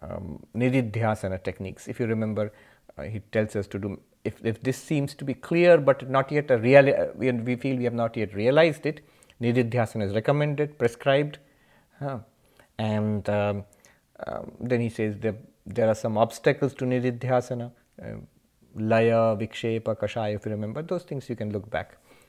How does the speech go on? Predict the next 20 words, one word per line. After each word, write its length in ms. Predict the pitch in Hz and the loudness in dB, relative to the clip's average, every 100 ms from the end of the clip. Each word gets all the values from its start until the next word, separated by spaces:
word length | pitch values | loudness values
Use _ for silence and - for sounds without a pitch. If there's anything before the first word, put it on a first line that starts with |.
| _ - - | _ -20 -16
uh, 40 | - | -10
in 140 | 98 | -6
that 180 | 92 - | -6 -8
chapter. 320 | 87 - - - | -10 -10 -10 -6
And 180 | 110 | -2
what 120 | 113 113 | -2 -2
is 120 | 107 | -4
the 100 | 104 | -2
remedy 340 | 107 117 113 | 0 0 -2
for 200 | 104 104 104 | -4 -6 -6
that? 220 | - - - _ _ _ | -10 -12 -16 _ _ _
And 120 | 127 135 | -2 2
he 80 | |
ends 260 | 123 127 110 | 4 2 0
the 120 | 95 | -6
chapter. 360 | - 71 - - _ _ _ _ - _ _ _ - | -6 -8 -12 -18 _ _ _ _ -20 _ _ _ -8
Um, 340 | 101 95 98 98 | -4 -4 -4 4
then 320 | 147 180 185 | 6 6 2
fourth 420 | - 160 123 - | 6 6 6 2
chapter. 340 | 90 - 80 | -4 -4 -12